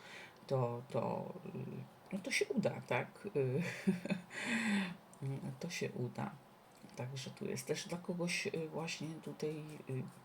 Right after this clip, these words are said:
<clears throat> energia też duchowego wzrostu, kochani. No tak, taką energią pełną, y, właśnie nadziei, ale też,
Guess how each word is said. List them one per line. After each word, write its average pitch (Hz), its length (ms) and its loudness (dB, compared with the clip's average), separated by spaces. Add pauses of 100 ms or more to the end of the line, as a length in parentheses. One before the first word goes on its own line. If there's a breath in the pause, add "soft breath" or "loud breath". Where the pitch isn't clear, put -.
(140)
<clears throat> - 340 -2
energia 147 340 4
też 156 200 -2
duchowego 165 580 0
wzrostu, 131 480 -2
kochani. 135 480 -2 (460 loud breath)
No - 60 0
tak, - 460 2
taką 247 320 4
energią 175 640 6
pełną, 170 460 6
y, 139 1040 -2
właśnie 156 360 2
nadziei, 151 640 6
ale 151 240 4
też, - 460 -4